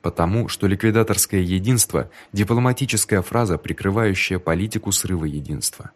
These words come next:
Когда ликвидаторы, срывая волю большинства, проводя колеблющихся, судаков, раздавая посулы самого дипломатического свойства, заполучили, наконец, трёх выборщиков, возник вопрос, как быть.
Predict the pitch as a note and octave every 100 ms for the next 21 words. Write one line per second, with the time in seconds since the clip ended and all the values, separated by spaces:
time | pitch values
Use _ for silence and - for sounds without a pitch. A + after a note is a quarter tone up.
0 | _ _ _ _ _ _ F#2+ F#2 C3 B2
1 | - A#2 A#2+ A2+ G2+ - G#2 A2+ G#2 G#2
2 | G#2 F#2 F#2 - G2+ - F#2 D#2+ - -
3 | - - F#2 G2+ A2 A2 G#2+ G#2 D#2+ D2
4 | - - - - - F2+ F2 - D2+ -
5 | - - - E2+ G#2 A2+ A2+ G#2+ G#2 B2
6 | A2+ G2+ - A2+ G#2+ G2+ G2 G#2 G#2+ A2
7 | - A2 F2 - A#1+ A#1 - A2 A2 -
8 | - - - - - G#2+ G#2+ G#2 A#2+ G#2
9 | F#2+ G2+ G2+ - - G#2+ F#2 G2 A2+ F#2
10 | - - A#1 - - - - E2+ F2 A#2
11 | C3 G#2+ G#2 A2 A2+ - _ - G#2+ F#2
12 | G2 F2+ -